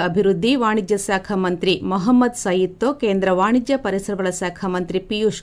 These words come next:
గోయల్ ఈరోజు న్యూఢిల్లీలో చర్చలు జరిపారు. ఈ భేటీకి సంబంధించిన వివరాలను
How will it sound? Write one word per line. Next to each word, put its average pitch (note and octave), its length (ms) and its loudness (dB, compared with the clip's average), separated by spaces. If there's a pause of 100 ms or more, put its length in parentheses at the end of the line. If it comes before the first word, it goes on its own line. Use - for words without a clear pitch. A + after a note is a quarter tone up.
గోయల్ F#3 320 2 (420)
ఈరోజు G3 400 4 (100)
న్యూఢిల్లీలో G#3 560 4 (180)
చర్చలు F3 400 -4
జరిపారు. F3 400 2 (840)
ఈ A#3+ 140 6
భేటీకి D4 560 2
సంబంధించిన G#3 500 -2
వివరాలను F#3+ 560 2